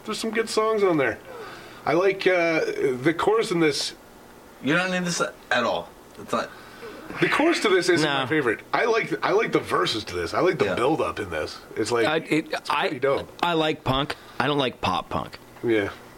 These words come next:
Speaker 3: Pop
Speaker 1: Yeah, we
Speaker 3: punk
Speaker 1: talked.
Speaker 3: to me just
Speaker 2: Yeah.
Speaker 3: it's, it's the bubblegum version of something that should be good.
Speaker 1: Yeah. I hear you.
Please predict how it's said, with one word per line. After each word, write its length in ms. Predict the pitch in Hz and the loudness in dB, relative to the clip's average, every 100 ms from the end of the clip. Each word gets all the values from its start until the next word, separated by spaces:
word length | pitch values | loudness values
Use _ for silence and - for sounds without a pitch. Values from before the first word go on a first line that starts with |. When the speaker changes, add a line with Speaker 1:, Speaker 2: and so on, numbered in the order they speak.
| - - | -10 -2
Speaker 3:
Pop 280 | 143 156 | 0 0
Speaker 1:
Yeah, 40 | 127 | 0
we 60 | - | 0
Speaker 3:
punk 200 | 147 117 | 0 -2
Speaker 1:
talked. 160 | 95 | -2
Speaker 3:
to 80 | 143 | 0
me 320 | 123 123 113 | 2 2 0
just 420 | 98 - 98 - - - - - - - - - - - - | 0 0 2 0 -6 -14 -20 -20 -20 -20 -20 -20 -20 -20 -12
Speaker 2:
Yeah. 200 | 95 87 - | -6 -6 -2
Speaker 3:
it's, 320 | 131 120 - - - - - - - - - - - - - - - - 101 - - - | 0 0 -4 -8 -8 -8 -12 -20 -18 -16 -14 -12 -12 -8 -6 -6 -8 -14 -14 -14 -18 -4
it's 220 | 139 - | -2 0
the 140 | - 180 | 0 0
bubblegum 640 | - 139 165 147 147 147 | 0 0 0 0 -2 0
version 360 | 131 135 120 120 | 2 2 2 0
of 120 | 92 | 0
something 420 | - 117 120 113 | 0 0 0 2
that 140 | 107 | 0
should 340 | - - 110 98 | 0 0 0 2
be 140 | 104 | 0
good. 400 | 85 95 87 - - - 117 | 2 2 0 -6 -12 -6 0
Speaker 1:
Yeah. 260 | 123 107 - - - - - - | 2 2 -4 -16 -20 -20 -10 -2
I 220 | 214 240 | 2 4
hear 200 | 143 120 | 4 2
you. 160 | 120 | 0